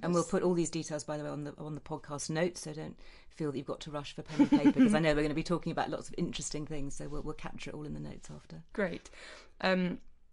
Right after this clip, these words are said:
Speaker 2: so I started teaching workshops, uh, fermenting workshops, and we kind of covered sauerkraut, uh, pickle, so a dry salt and a brine method, um, and then a kimchi or
Speaker 1: So kimchi, talk us through kimchi, 'cause I've written a bit about it in my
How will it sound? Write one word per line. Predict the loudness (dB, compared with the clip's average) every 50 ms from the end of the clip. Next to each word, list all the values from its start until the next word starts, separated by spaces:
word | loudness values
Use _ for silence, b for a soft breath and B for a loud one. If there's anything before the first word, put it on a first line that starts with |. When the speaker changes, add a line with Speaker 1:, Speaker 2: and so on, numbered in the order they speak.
| -18 -18 -18 -20 -20 -10 -6
Speaker 2:
so | 0 4 4 4
I | 4
started | 4 2 0 -2 -2 -2 -6 -8
teaching | -8 -10 -8 -6 -2
workshops, | 0 0 0 0 -2 -4 -6 -6 -6 -8 -12 -12 -10 -8
uh, | -6 -4 -4 -4 -6
fermenting | -6 -6 -6 -6 -6 -6 -6 -8 -6 -6
workshops, | -6 -6 -8 -10 -10 -8 -6 -6 -6 -8 -12 -12 -10 -8
and | -6 -6 -6
we | -6 -6 -6 -6 -8
kind | -8 -8 -8 -8
of | -8
covered | -8 -8 -8 -8 -8 -8 -10 -10
sauerkraut, | -8 -6 -4 -4 -4 -4 -4 -4 -4 -2 -2 -4 -4 -8 -10 -16 B B B B B B B -6
uh, | -4 -4 -2 -4
pickle, | -4 -6 -8 -8 -6 -6 -4 -4 -4 -4 -6 -8 -10 -12
so | -10 -6 -4 -4 -4 -4
a | -4
dry | -2 -2 -2 -2
salt | -4 -4 -4 -6 -6 -6 -6
and | -6 -6
a | -4 -6 -6 -8 -10 -10 -6
brine | -4 -2 -2 -2 -4 -6 -6 -8 _ _ _ _ -8
method, | -8 -8 -6 -6 -6 -6 -8 B B B B B B B -2
um, | -2 0 0 0 -2 -4 -4
and | -4 -4
then | -4 -4
a | -4
kimchi | -6 -6 -6 -6 -6 -4 -6 -4 -4 -6 -6 -8 -8 -8
or | -8 -6 -6 -4 -4 -4 -4 -6 -8 -10 -12
Speaker 1:
So | -8 -6 -6 -2
kimchi, | 0 0 2 2 2 0 -2 -6 -6
talk | -6 -6 -6 -6 -6
us | -8 -6
through | -6 -6
kimchi, | -4 -4 -4 -4 -4 -6 -8
'cause | -6 -4 -2
I've | -2 -2 0 -2
written | -2 -2 -4
a | -4
bit | -6 -6 -6
about | -6 -6 -6 -6 -8 -8
it | -6
in | -6 -6 -4
my | -6 -6 -8